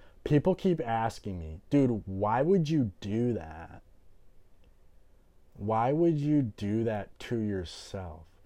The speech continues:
I don't know. Maybe. Ju-, and this is the only time, well, hopefully only time that I bring up military because I don't like to talk about it. Because I feel like I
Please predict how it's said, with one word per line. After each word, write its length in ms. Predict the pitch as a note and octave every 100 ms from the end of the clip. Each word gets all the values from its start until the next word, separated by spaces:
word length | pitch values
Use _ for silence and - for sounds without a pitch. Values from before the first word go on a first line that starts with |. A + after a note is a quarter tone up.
| - - - - - -
I 120 | D3+ D#3
don't 200 | D3+ C3+
know. 260 | G#2+ F#2 -
Maybe. 960 | G#2 A2+ C3 D#3 F3+ F3 C3+ F#2+ E2 D#2 - - - - -
Ju-, 280 | - B2 -
and 140 | A#2+
this 140 | B2+ B2+
is 100 | A#2
the 120 | A2
only 220 | A#2 B2
time, 480 | A2 A#2 G#2+ G2+ F2
well, 160 | G#2+ F#2+
hopefully 420 | A#2 A2 A2+ G#2
only 220 | G2+ G#2
time 200 | F#2+ G#2
that 100 | G2
I 40 | F#2+
bring 180 | F#2+ F#2
up 120 | F2+
military 500 | F#2 F#2 F2 F2+ E2
because 300 | E2 F2+ E2+
I 80 | E2+
don't 260 | - F2
like 140 | F2 F2
to 100 | E2
talk 280 | E2 E2+
about 260 | G2+ F#2+ G#2
it. 120 | A#2+ - - - - _ - - - - - - - -
Because 300 | G#2 G#2 G2
I 80 | F#2
feel 220 | - G2
like 180 | F#2+
I 80 | F#2